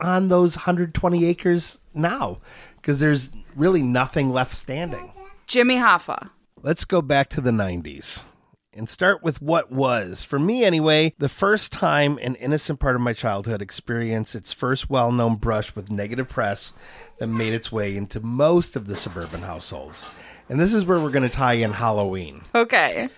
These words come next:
Speaker 1: The Halloween haunted house attraction has become, like, a booming business for people from their late teens to people our age now. Do you like going to the haunted houses? 'Cause I know you love scary movies, but do you love, like, the real life?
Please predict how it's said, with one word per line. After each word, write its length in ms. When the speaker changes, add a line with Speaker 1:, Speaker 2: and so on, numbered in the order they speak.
Speaker 1:
The 100
Halloween 440
haunted 400
house 260
attraction 840
has 260
become, 360
like, 140
a 80
booming 680
business 520
for 140
people 720
from 180
their 160
late 380
teens 580
to 380
people 280
our 180
age 280
now. 120
Do 160
you 100
like 340
going 240
to 100
the 140
haunted 240
houses? 400
'Cause 240
I 60
know 160
you 180
love 240
scary 320
movies, 440
but 200
do 80
you 160
love, 280
like, 180
the 80
real 320
life? 580